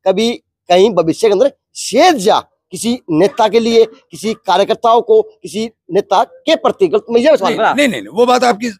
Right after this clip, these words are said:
Speaker 2: चलो ठीक है,
Speaker 1: जायज
Speaker 2: मैं
Speaker 1: है।
Speaker 2: जो सुनो आप,
Speaker 1: देख
Speaker 2: मैं बताता हूँ आपको,
Speaker 1: जायज है बात
Speaker 2: जायज,
Speaker 1: है।
Speaker 2: देखो मेरी बात
Speaker 1: जायज है
Speaker 2: सुनो।
Speaker 1: मेरी बात।
Speaker 2: आप चलो होड़ होती है, क्या होता है,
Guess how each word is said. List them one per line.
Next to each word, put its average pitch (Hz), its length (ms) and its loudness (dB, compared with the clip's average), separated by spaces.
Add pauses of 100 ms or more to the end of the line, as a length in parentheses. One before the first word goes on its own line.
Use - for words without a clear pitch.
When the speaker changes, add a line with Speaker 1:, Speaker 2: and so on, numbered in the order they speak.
(260)
Speaker 2:
चलो 240 180 0
ठीक 180 260 -4
है, 185 140 0
Speaker 1:
जायज 277 140 0
Speaker 2:
मैं 151 160 -4
Speaker 1:
है। 254 60 0
Speaker 2:
जो - 80 0
सुनो 233 120 2
आप, - 160 -4 (240)
Speaker 1:
देख 233 160 2
Speaker 2:
मैं 262 80 4
बताता 247 200 2
हूँ 233 60 4
आपको, 214 140 0
Speaker 1:
जायज 277 120 2
है 277 80 2
बात 247 100 0
Speaker 2:
जायज, 269 140 0
Speaker 1:
है। - 80 -10
Speaker 2:
देखो 233 180 0
मेरी 180 140 -4
बात 226 100 0
Speaker 1:
जायज 226 40 0
है 233 60 -2
Speaker 2:
सुनो। 202 80 -4
Speaker 1:
मेरी 226 80 -6
बात। 180 180 -12
Speaker 2:
आप 240 140 -2
चलो 247 180 -2
होड़ 214 280 0
होती 208 200 -2
है, 180 60 -4
क्या 240 140 0
होता 175 220 -2
है, 175 100 -6